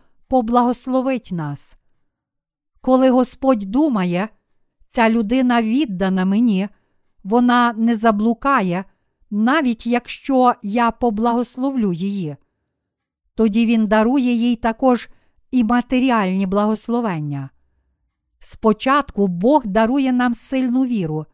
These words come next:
а після благословення віри дає ще й інші благословення. Тоді ми повинні подумати про наступне. Маючи глибоку віру,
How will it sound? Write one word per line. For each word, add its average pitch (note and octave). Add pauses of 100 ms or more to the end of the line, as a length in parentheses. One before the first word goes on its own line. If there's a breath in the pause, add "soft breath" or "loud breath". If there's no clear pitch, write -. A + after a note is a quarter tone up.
(680)
а A3
після A3
благословення A3
віри G3+ (760)
дає A#3
ще A3 (280)
й G3+
інші A3
благословення. F#3+ (1200)
Тоді A#3
ми A#3
повинні B3
подумати C4+
про C4+
наступне. F#3 (760)
Маючи A#3
глибоку A#3
віру, F#3